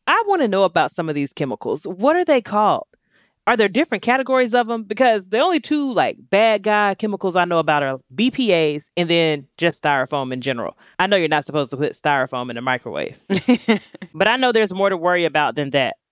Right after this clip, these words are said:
Speaker 2: I wanna know how these chemicals in the packaging, how they're affecting the environment, because we know the landfill, honey.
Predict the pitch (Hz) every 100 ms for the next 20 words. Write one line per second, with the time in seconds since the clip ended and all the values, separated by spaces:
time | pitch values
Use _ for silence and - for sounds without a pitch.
0 | - 247 311 254 226 196 196 208 202 190
1 | - 180 175 170 160 165 156 - 170 190
2 | 160 156 139 156 - 190 202 - - 165
3 | 165 156 - 156 - 151 147 147 160 214
4 | 196 139 - 185 233 208 240 247 330 240
5 | 226 294 _ 147 170 175 185 202 220 -
6 | 185 165 170 160 165